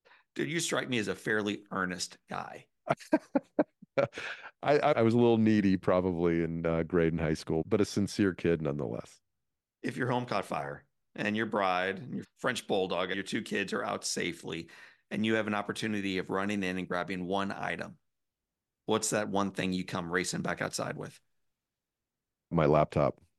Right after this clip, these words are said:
Speaker 2: Because it's where I write. It's, it's where I keep my ideas.
Speaker 1: If you could sit on a bench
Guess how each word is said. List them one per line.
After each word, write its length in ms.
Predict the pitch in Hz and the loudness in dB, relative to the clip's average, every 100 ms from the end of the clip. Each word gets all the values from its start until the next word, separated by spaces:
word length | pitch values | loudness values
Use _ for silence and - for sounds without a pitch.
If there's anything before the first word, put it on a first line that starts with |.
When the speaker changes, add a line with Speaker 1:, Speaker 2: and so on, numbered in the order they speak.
| _ _ _ _ _ _ _ _ _ - | _ _ _ _ _ _ _ _ _ 0
Speaker 2:
Because 380 | 98 110 87 90 | 2 4 2 2
it's 240 | 80 - | -4 -4
where 240 | 92 85 80 | 2 4 4
I 100 | 80 | 4
write. 400 | 78 80 78 - | 4 2 0 -2
It's, 400 | 78 - - - - | -6 -6 -14 -14 -14
it's 160 | 78 | -6
where 140 | 92 82 | 0 0
I 40 | |
keep 220 | 76 82 | 2 -2
my 120 | 78 76 | -2 -4
ideas. 500 | 71 71 73 73 - _ _ _ _ _ _ _ _ _ | -4 -4 -4 -6 -14 _ _ _ _ _ _ _ _ _
Speaker 1:
If 180 | - 107 | -14 -8
you 140 | - 117 | -6 -4
could 160 | 113 | -2
sit 260 | - 160 156 | -2 0 0
on 140 | 117 | 0
a 40 | 85 | -2
bench 480 | 92 76 73 - | -4 -6 -4 -6